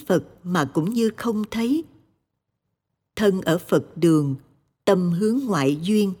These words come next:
Người niệm Phật nhiều, nhưng người vãng sanh rất ít. Lãng tử phiêu lưu chẳng nghĩ trở về nhà, thì rốt cuộc làm sao về nhà?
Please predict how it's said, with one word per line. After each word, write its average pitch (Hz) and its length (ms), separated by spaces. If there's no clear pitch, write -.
Người 170 260
niệm 147 280
Phật 151 340
nhiều, 156 440
nhưng 202 260
người 160 200
vãng 139 280
sanh 190 300
rất 233 260
ít. 285 140
Lãng 185 440
tử 180 280
phiêu 202 240
lưu 190 380
chẳng 180 280
nghĩ 180 320
trở 143 320
về 160 180
nhà, 143 460
thì 156 240
rốt 269 160
cuộc 165 320
làm 170 220
sao 214 300
về 175 280
nhà? 151 440